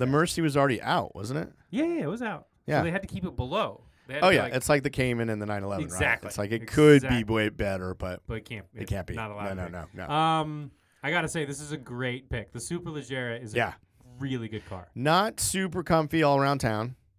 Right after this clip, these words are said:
Speaker 1: Don't, I don't
Speaker 2: Doesn't
Speaker 1: care.
Speaker 2: matter. Doesn't
Speaker 1: I don't
Speaker 2: matter.
Speaker 1: care.
Speaker 2: But, um, it's got a wing, lots of lightweight
Speaker 1: Love
Speaker 2: bits.
Speaker 1: the wing.
Speaker 2: Stripes, tricolore.
Speaker 1: Love the weight loss.
Speaker 2: Yep. And
Speaker 1: I
Speaker 2: I'm
Speaker 1: got,
Speaker 2: on board.
Speaker 1: and this is one of the few times you've picked a very good car.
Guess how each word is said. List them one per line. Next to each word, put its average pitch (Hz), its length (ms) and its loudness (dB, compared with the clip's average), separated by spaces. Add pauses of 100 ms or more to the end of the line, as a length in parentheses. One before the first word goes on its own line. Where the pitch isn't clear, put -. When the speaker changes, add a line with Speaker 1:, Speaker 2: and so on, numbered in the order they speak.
(180)
Speaker 1:
Don't, 113 180 -10 (100)
I 101 140 -4
don't 202 120 -6
Speaker 2:
Doesn't 113 220 2
Speaker 1:
care. 101 80 2
Speaker 2:
matter. 104 240 -4 (100)
Doesn't 104 240 -2
Speaker 1:
I 98 40 0
don't 92 80 -2
Speaker 2:
matter. 90 120 -4
Speaker 1:
care. 135 140 -12 (300)
Speaker 2:
But, 104 320 0
um, 98 560 -2
it's - 100 -16
got 127 140 4
a - 40 6
wing, 123 420 0 (280)
lots 104 280 -2
of 117 160 0
lightweight 110 480 0
Speaker 1:
Love 135 140 -2
Speaker 2:
bits. 120 240 4
Speaker 1:
the 196 80 4
wing. 202 400 0 (140)
Speaker 2:
Stripes, - 840 0 (360)
tricolore. 143 1040 8
Speaker 1:
Love 135 320 -6
the 185 100 -4
weight 180 240 -2
loss. 165 580 -2
Speaker 2:
Yep. 117 280 4 (560)
And 104 120 -6
Speaker 1:
I - 40 -2
Speaker 2:
I'm 170 40 0
Speaker 1:
got, 226 80 2
Speaker 2:
on 208 60 -2
board. 226 120 4
Speaker 1:
and 208 80 0
this 247 140 -2
is - 80 -10
one 240 120 0
of 233 60 -2
the 233 60 -2
few 208 180 -6
times 190 480 -2 (300)
you've 151 160 -12
picked 180 200 -6
a 143 40 -12
very 123 360 -6
good 107 200 -12
car. 92 140 -20